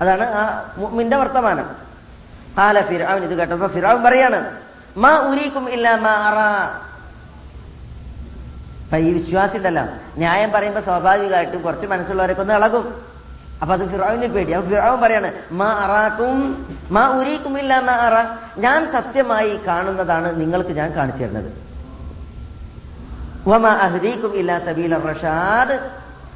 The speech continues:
വിവേകത്തിന്റെ, തൻ-, സ-, തന്റേടത്തിന്റെ, സന്മാർഗത്തിന്റെ വഴിയിലേക്കാണ് ഞാൻ നിങ്ങളെ നയിക്കുന്നത് എന്ന് ഫിർഔൻ പറഞ്ഞു.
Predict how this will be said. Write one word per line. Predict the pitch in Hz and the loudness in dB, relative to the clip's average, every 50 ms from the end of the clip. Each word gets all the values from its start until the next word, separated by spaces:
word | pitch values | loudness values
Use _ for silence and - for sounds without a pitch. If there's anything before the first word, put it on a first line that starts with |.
| - - - - - - - - - - - - - | -18 -18 -18 -18 -18 -18 -18 -18 -18 -16 -16 -16 -6
വിവേകത്തിന്റെ, | - 175 214 202 208 233 254 277 294 269 285 - - 226 202 202 | 0 2 2 6 6 6 8 8 8 6 4 2 2 -2 -2 -2
തൻ-, | 190 196 185 185 190 185 - - - | 0 0 0 -2 -2 -8 -10 -4 -2
സ-, | 185 180 185 - 180 | -2 -2 0 0 0
തന്റേടത്തിന്റെ, | 180 190 214 214 269 277 277 262 247 226 214 202 190 170 156 143 - - - - - - - - | 0 0 0 4 4 6 6 4 2 -2 -2 -6 -4 -4 -4 -6 -6 -12 -14 -18 -18 -20 -6 0
സന്മാർഗത്തിന്റെ | 190 196 208 233 247 269 285 277 254 240 226 226 226 208 190 185 185 170 | 0 2 2 2 0 2 2 4 4 2 2 -2 -4 -4 -4 -2 -2 0
വഴിയിലേക്കാണ് | 160 160 170 170 196 202 190 185 180 - 165 160 160 | 0 0 -2 0 0 0 0 0 0 0 0 0 0
ഞാൻ | 156 151 151 156 180 185 170 | 0 0 0 0 0 0 0
നിങ്ങളെ | 160 156 151 151 147 | 0 0 0 0 0
നയിക്കുന്നത് | 143 143 147 165 185 175 - 165 151 139 139 131 127 131 127 127 127 123 127 123 - - - - - - 127 | 0 2 2 2 0 0 -2 -2 -2 -2 -2 0 0 -2 -2 -2 -2 -2 -4 -6 -8 -12 -14 -16 -14 -10 -8
എന്ന് | 131 131 139 180 | -6 -6 -6 -6
ഫിർഔൻ | - 131 110 113 110 107 104 | -6 -6 -6 -6 -6 -6 -6
പറഞ്ഞു. | 104 95 92 | -8 -8 -10